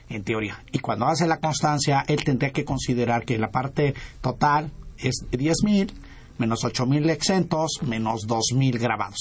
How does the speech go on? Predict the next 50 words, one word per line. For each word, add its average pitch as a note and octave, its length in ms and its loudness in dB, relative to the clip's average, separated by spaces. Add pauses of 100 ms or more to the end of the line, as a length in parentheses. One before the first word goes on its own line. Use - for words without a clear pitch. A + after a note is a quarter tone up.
El B2+ 80 0
problema C#3 280 0
es - 60 0
que D3 100 0
el A#2 80 -2
llenado D3 460 2
no C3+ 160 2
lo D3 100 0
saben C3 380 2
ya A#2 120 2
hacer C3+ 340 0 (400)
los A2 160 -2
contadores, C3 540 0
valga A#2+ 240 0
la B2 100 2
redundancia, D3+ 640 2
de C#3 80 2
las D#3 260 2
empresas, D3+ 540 0 (380)
y C3+ 60 2
es D3+ 100 0
lo E3+ 80 2
que C#3 100 2
mete C3 240 4
el, C3+ 180 2
el, A#2+ 280 0
el A2+ 180 -2
problema C3+ 540 0
a C3 60 0
la A#2 140 4
hora A#2+ 200 2
de A#2 120 0
que B2 140 -2
los A#2 140 -2
trabajadores A#2 760 0 (580)
encuentran C3 440 2
este A#2+ 180 -2
tipo B2+ 240 -2
de A2+ 100 0
información A#2 640 0
mal A#2 240 2
llenada A#2 720 2
y B2 80 -2
que B2 140 0
no B2 100 2
les B2+ 160 2
permite A2+ 400 -2
hacer A2+ 260 0
a G#2+ 100 2
ellos G#2+ 360 -2